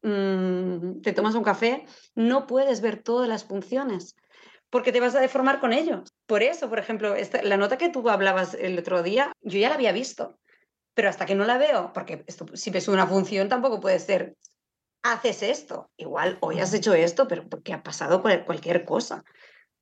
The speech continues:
Speaker 1: Eh, la, la nota viene si ya ves tres funciones y dices, "Hostia, está haciendo esto, está deformando tal". Pero es verdad que si tú ves todas las funciones,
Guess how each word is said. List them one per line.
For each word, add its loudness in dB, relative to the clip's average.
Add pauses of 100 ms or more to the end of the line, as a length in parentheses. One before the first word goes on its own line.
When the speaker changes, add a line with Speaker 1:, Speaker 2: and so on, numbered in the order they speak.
(200)
Speaker 1:
Eh, 0 (220)
la, 2
la 2
nota 2
viene -2
si -4
ya 0 (120)
ves 0
tres -6
funciones 0
y 0
dices, -2
"Hostia, -6
está -6
haciendo 2
esto, 0
está 0
deformando 0
tal". -6 (680)
Pero 4
es 0
verdad 2
que -8
si -14
tú 0
ves 0
todas 2
las 2
funciones, 0